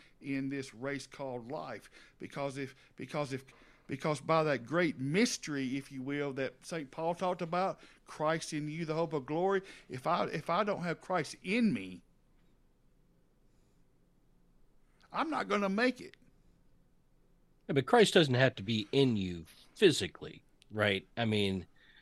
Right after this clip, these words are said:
Speaker 2: I, Christ in you to me is as much the, the Holy Spirit in you as anything else,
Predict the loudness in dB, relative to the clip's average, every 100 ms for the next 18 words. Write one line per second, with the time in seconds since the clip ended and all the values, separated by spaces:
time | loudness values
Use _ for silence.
0 | -20 -20 -2 2 4 2 -2 -12 -12 -20
1 | -20 -20 -20 -4 6 8 8 4 6 8
2 | 8 4 2 0 4 8 8 8 4 2
3 | 2 0 0 -4 -4 -2 2 4 2 0
4 | 4 4 4 -2 0 0 0 -4 -10 -20
5 | -20 -20 -10 -2 6 6 8 4 2 4
6 | 10 12 12 6 2 0 2 2 2 2
7 | 2 2 4 4 4 2 2 6 6 6
8 | 0 -8 -8